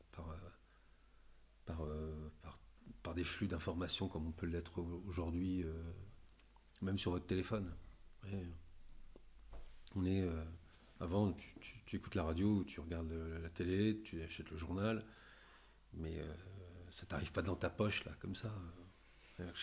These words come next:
il s'est passé ça, il s'est passé ça. Enfin, tu, il n'y a pas les réseaux, il n'y a pas, euh,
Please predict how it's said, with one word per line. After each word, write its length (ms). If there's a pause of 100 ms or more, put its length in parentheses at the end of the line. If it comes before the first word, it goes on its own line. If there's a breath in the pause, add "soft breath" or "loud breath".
(160)
il 60
s'est 100
passé 280
ça, 200
il 80
s'est 160
passé 220
ça. 220
Enfin, 180
tu, 140
il 840
n'y 40
a 40
pas 100
les 100
réseaux, 360
il 40
n'y 60
a 40
pas, 200
euh, 520